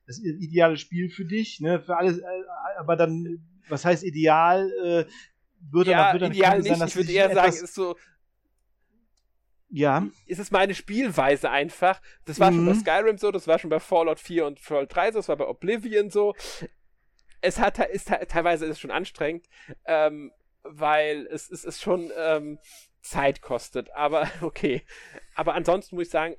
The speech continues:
Speaker 2: ähm, ich verstehe die Kritik an dem Spiel, die zum Teil da ist.
Speaker 1: Mhm.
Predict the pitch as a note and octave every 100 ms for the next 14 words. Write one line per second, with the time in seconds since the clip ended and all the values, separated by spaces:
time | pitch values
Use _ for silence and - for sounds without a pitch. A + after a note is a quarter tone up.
0 | _ E3 D#3+ D#3 - - - A3+ B3 -
1 | F#3 B3 G3 A3+ - A3+ A3 A3 G3+ G#3
2 | G#3 G3+ G3+ A#3+ - _ _ _ _ C#3
3 | D3 C#3+ D3